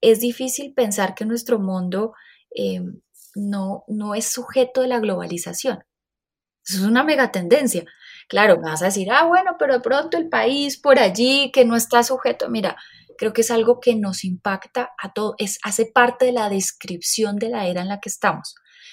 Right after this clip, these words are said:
Otra manera en la que describimos esta, esta era eh, que no me hace mucho orgullo, pero hace parte un poco de lo, de la sociedad en la que vivimos.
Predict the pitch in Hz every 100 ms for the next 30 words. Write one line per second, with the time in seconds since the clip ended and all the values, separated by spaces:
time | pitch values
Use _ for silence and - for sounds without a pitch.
0 | - - - 233 233 262 269 240 202 202
1 | 220 233 240 214 202 196 190 185 180 196
2 | 226 - 233 233 - _ _ _ - 220
3 | - 226 233 247 220 240 - _ _ _
4 | _ 202 202 185 180 - - 185 190 196
5 | 208 226 226 - 240 247 240 - 233 240
6 | 247 294 269 508 262 202 170 196 254 240
7 | - 233 240 240 240 233 226 208 208 185
8 | 180 180 190 180 180 202 240 240 247 240
9 | 226 220